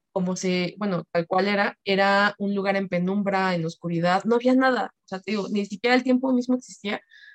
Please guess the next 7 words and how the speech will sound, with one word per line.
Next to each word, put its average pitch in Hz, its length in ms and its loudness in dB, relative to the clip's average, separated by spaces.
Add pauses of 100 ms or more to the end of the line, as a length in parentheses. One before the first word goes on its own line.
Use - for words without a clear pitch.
(400)
Entonces, 233 680 4
ellos 220 280 2
deciden 226 480 0
reunirse, 254 680 0 (760)
así 214 440 0
que 233 480 2 (480)
decidieron, 208 920 0